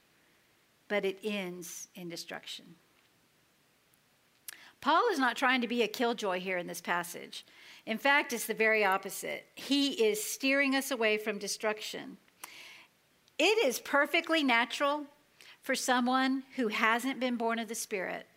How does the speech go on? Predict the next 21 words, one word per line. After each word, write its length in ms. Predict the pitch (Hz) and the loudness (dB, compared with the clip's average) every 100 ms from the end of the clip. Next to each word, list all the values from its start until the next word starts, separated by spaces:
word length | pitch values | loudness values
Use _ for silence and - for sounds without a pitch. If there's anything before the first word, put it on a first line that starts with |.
| _ _ _ _ _ _ - | _ _ _ _ _ _ -8
to 180 | - 240 | -6 -2
indulge 880 | 214 214 196 220 190 175 180 - - | -2 -2 0 2 2 -2 -6 -10 -8
their 160 | 202 180 | -6 -4
sensual 680 | - 196 - 196 180 180 - - | -6 -8 -8 -6 -6 -8 -14 -12
pleasures 680 | 185 170 - - - - _ _ _ _ _ _ _ _ _ _ _ _ _ _ _ _ _ - | -8 -6 -8 -12 -14 -18 _ _ _ _ _ _ _ _ _ _ _ _ _ _ _ _ _ 0
and 240 | 240 262 | 2 2
to 140 | 262 269 | 0 -2
perhaps 560 | 240 208 233 233 - | -2 2 2 2 -2
do 160 | - 220 | -4 -2
it 140 | 214 214 | -2 -6
excessively. 800 | 196 - 185 - 175 - - - _ _ _ _ _ _ _ _ _ _ _ _ _ _ - - - _ - | -12 -10 -10 -12 -16 -14 -16 -18 _ _ _ _ _ _ _ _ _ _ _ _ _ _ -20 -20 -20 _ -2
But 240 | 214 214 - - | 0 -2 -16 -14
we 440 | 214 247 262 254 - _ _ _ _ - | -2 2 2 0 -8 _ _ _ _ -6
have 300 | 202 180 185 | -4 -4 -4
been 160 | 185 | -6
born 480 | 175 175 175 170 175 - | -6 -8 -8 -10 -14 -16
of 100 | 175 | -16
the 80 | 170 | -16
Spirit, 400 | - 175 - - _ _ _ _ _ _ - - - | -12 -10 -10 -14 _ _ _ _ _ _ -20 -16 -4
and 220 | 208 196 | -4 -2
living 580 | 196 220 262 247 196 196 | 2 4 4 2 -2 -4